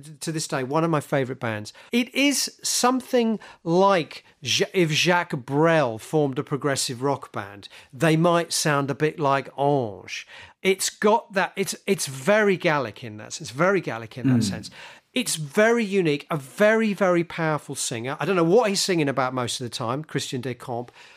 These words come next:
Speaker 1: Um, but this band are completely unique in, in a similar way to the, the other, of course, famous French band that's singing a language that no one can understand, Magma.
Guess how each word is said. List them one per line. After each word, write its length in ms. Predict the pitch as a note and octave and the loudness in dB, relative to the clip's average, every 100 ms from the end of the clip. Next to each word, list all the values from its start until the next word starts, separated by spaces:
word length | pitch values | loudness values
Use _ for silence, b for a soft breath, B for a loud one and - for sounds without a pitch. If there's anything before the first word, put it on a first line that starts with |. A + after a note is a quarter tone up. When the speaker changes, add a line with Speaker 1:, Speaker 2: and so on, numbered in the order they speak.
| B - | B -2
Speaker 1:
Um, 400 | E3+ D#3+ E3 D#3+ b b b | 0 2 0 -4 b b b
but 420 | E3 C#3 G3+ - - _ | -6 2 2 0 -10 _
this 320 | F3 F3 B3+ - | -4 0 0 0
band 420 | G#3 F#3+ F#3 E3 - | 0 2 0 -2 -2
are 200 | F#3 F3+ | -2 -2
completely 480 | - G3+ A#3 C4 | -6 -4 -4 -2
unique 360 | G3+ G#3 G3 - | -2 2 2 0
in, 220 | - G3+ G#3 | 0 0 0
in 180 | A3 | 0
a 60 | G#3+ | 0
similar 380 | - - F4+ F4+ | 0 0 2 4
way 240 | C#4+ A3 | 4 2
to 140 | G#3 F#3 | 0 -4
the, 140 | F#3 | -6
the 180 | C3+ F3 | 0 2
other, 200 | G#3+ G#3 | 4 2
of 80 | C3 | -2
course, 180 | C#3+ - | -6 -6
famous 320 | C#3+ A#2+ G#2+ | -4 -4 -6
French 320 | - A2+ A2 | -6 -8 -6
band 220 | A#2 A2+ | -6 -6
that's 80 | A#2 | -4
singing 240 | - B2 A2+ | -4 -4 -4
a 60 | |
language 320 | A2 A2 G#2+ | -6 -6 -8
that 80 | C3 | -10
no 100 | B2+ | -8
one 100 | A#2 | -8
can 140 | A2 B2+ | -6 -6
understand, 400 | A#2 - C3 A#2+ B B | -4 -2 -2 -4 B B
Magma. 560 | D#3+ G#3+ B3 F3+ A2+ | 2 2 0 -4 -4